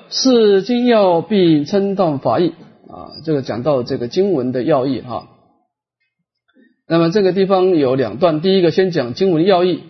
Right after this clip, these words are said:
第二个再称叹这个法门的殊胜。那么蕅益大师在讲这个楞严经的正中分啊，其实是有六大科，有六大科。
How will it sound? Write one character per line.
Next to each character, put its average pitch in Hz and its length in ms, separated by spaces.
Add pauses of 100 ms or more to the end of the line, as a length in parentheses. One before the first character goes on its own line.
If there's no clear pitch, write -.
第 170 100
二 151 60
个 131 100
再 135 140
称 196 480
叹 175 320 (340)
这 165 100
个 143 120
法 110 200
门 123 200
的 143 80
殊 202 200
胜。 214 220 (1400)
那 202 100
么 214 100
蕅 196 140
益 285 40
大 262 160
师 247 180
在 214 220
讲 156 280
这 196 140
个 170 100
楞 214 200
严 196 180
经 220 300
的 160 200
正 196 220
中 190 200
分 190 140
啊， 151 100
其 165 180
实 160 120
是 151 160
有 123 100
六 156 200
大 135 200
科， 143 260 (800)
有 127 100
六 151 140
大 147 140
科。 139 240